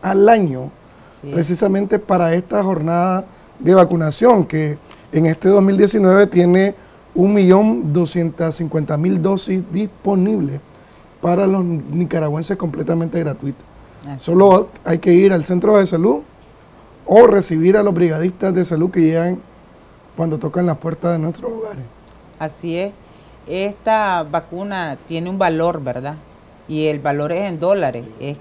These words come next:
Speaker 2: ca-, son caras nuestras vacunas. De la, y la, y el ministerio, tanto el gobierno, tanto como el ministerio, ¿verdad?, garantizan esta gratuidad de las vacunas. Y la importancia, ¿verdad?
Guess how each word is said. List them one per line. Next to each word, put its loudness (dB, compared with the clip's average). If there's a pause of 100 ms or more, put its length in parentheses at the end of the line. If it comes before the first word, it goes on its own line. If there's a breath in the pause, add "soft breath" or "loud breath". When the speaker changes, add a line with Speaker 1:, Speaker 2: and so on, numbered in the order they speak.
Speaker 2:
ca-, 4
son -8
caras 0
nuestras -8
vacunas. -10 (640 soft breath)
De -4
la, -2 (140)
y -10
la, 0
y -6
el -4
ministerio, -4
tanto -4
el -4
gobierno, 0
tanto -6
como -8
el -6
ministerio, -4
¿verdad?, -2
garantizan -4
esta -6
gratuidad -2
de 0
las -2
vacunas. -12 (520 loud breath)
Y -6
la -2
importancia, -4
¿verdad? -4